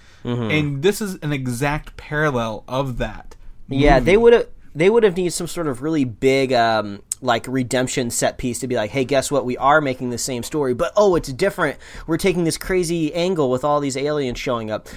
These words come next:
Speaker 1: I'm not saying that there's, there's no, um, there's no possibility that this, this movie could be unique and great and different, but they're not getting that across in the trailer
Speaker 2: Mm.
Speaker 1: whatsoever.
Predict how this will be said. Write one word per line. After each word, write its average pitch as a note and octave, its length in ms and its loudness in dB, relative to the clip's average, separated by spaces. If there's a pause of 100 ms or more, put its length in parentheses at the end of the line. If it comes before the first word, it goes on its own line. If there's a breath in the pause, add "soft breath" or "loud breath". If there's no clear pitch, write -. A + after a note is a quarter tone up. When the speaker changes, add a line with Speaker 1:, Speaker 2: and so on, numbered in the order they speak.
(200 loud breath)
Speaker 1:
I'm G3 80 -4
not A3+ 200 4
saying F#3+ 300 2
that E3 240 0
there's, - 400 -2
there's C3+ 340 -2
no, D3+ 720 2
um, A#2+ 720 0
there's B2+ 260 -8
no D3+ 160 0
possibility C3 720 0
that A2 240 -8
this, A#2 240 -8
this B2 220 -8
movie A#2 200 -8
could A#2 180 -8
be A#2 80 -8
unique A2+ 460 -6
and A2 120 -8
great A2 240 -6
and G#2+ 120 -10
different, A#2+ 380 -6
but A#2+ 140 -8
they're C#3 120 -4
not B2 480 4
getting A#2 260 -2
that G#2+ 180 0
across G#2 420 -2
in A#2 80 -10
the G#2+ 80 -10
trailer G#2+ 320 -6
Speaker 2:
Mm. G#2 40 -6
Speaker 1:
whatsoever. G#2 540 -6